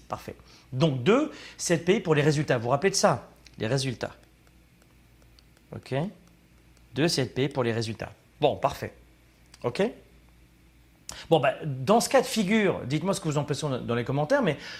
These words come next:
lorsque vous êtes payé en fonction de vos performances ou de l'accomplissement d'une certaine tâche, c'est ici le point numéro deux. Là, on est très différent de être payé pour son temps. Mais là, ici, euh, euh, on ne parle pas d'heures ici,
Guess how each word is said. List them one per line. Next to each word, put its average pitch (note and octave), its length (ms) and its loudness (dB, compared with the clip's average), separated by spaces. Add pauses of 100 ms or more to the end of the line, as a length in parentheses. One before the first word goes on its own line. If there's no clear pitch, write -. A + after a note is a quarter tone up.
(160)
lorsque A3 360 4
vous F#3+ 200 0
êtes F#3+ 140 0
payé F3+ 200 4
en E3 80 6
fonction E3 360 -2
de C3+ 80 -2
vos A2 140 -6
performances E3 840 2 (340)
ou D3 100 -4
de C3 120 0
l'accomplissement F#3+ 840 0
d'une D3 200 -2
certaine B2+ 340 -2
tâche, A3+ 300 4 (180)
c'est - 280 2
ici A#3 300 2
le F#3 80 4
point D#3 160 2
numéro C3 280 0
deux. G#2+ 160 -8 (420)
Là, G3+ 120 6
on C4+ 60 0
est D3+ 140 0
très A#3 200 4
différent G#3 480 4
de D3+ 300 2 (220)
être C#3 260 0
payé E3 220 2
pour C3 180 -4
son G#3+ 160 0
temps. A3 280 -4 (1040)
Mais F3 400 2 (360)
là, A#3+ 260 4
ici, G#3 600 2 (340)
euh, A#2+ 580 2 (320)
euh, - 240 -10 (480)
on C3+ 100 4
ne C#3 120 4
parle D3 280 2
pas B3 140 4
d'heures B3+ 320 4
ici, D#3 420 2